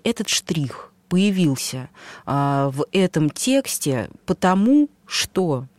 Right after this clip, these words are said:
была такая-то и такая-то, скажем, там, э, черта в национальном характере или что-то еще, или черта, свойственная людям, живущим в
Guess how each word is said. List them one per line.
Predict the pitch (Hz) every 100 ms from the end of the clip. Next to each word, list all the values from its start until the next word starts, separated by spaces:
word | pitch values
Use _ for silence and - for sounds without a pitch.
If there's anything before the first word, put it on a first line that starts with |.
| _ _ -
была | 131 143 170 226 247
такая-то | 151 - 220 226 160
и |
такая-то, | 143 - 190 190 147
скажем, | - 147 131
там, | 131 123 123 127 - - -
э, | 139 135 131 131
черта | - 160 - 190 196
в | 147 139 139
национальном | 139 - 147 151 190 170
характере | - 160 127 - - 120
или | 147
что-то | 156 208 196
еще, | 190 - 139
или | - 202 190 185 -
черта, | - 202 233 240
свойственная | - 220 226 - 185 180 175 170 - -
людям, | 180 220 185
живущим | 160 165 208 208 196 185
в | 151